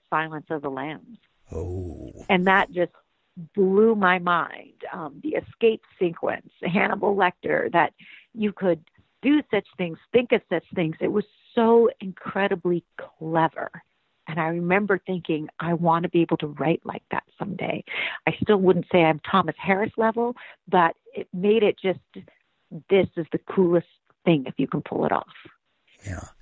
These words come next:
Speaker 2: The, you know, there are lots of genres that we can trace back to, you know, hundreds, uh, if not thousands of years to these types of stories. Do you feel like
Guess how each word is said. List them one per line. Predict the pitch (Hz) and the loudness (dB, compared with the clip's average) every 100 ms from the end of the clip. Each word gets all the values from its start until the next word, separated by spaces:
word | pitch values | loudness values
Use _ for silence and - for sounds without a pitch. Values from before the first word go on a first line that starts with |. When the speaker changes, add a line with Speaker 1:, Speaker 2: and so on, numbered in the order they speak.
| - - - _ _ | -20 -20 -20 _ _
Speaker 2:
The, | 160 | 0
you | 208 147 | 2 -2
know, | 147 | 4
there | 151 | 4
are | 131 | 6
lots | 127 156 - | 4 2 2
of | 107 | 2
genres | 104 104 101 98 92 | 2 2 2 0 0
that | 101 | -2
we | 101 | -2
can | 87 | -2
trace | 82 - 92 - | 0 0 0 0
back | 92 78 - | 0 -2 -4
to, | - 85 82 85 95 | -4 -2 -4 -8 -10
you | 127 | -8
know, | 82 - | -8 -8
hundreds, | - 110 98 90 95 90 - - | -6 -2 -2 0 -2 0 0 0
uh, | 85 - | -4 -6
if | - 85 | -8 -8
not | 87 80 | -8 -6
thousands | - 90 90 92 85 | -4 -2 -2 -4 -8
of | 87 | -8
years | 90 90 87 - _ _ _ - | -6 -4 -4 -6 _ _ _ -10
to | 104 | -4
these | 90 | -2
types | - - 92 - | -2 0 -2 -2
of | 104 | -4
stories. | - 104 92 92 | -2 -2 -4 -4
Do | - | -4
you | 175 | -4
feel | - 156 | 0 0
like | 147 127 - | 4 2 0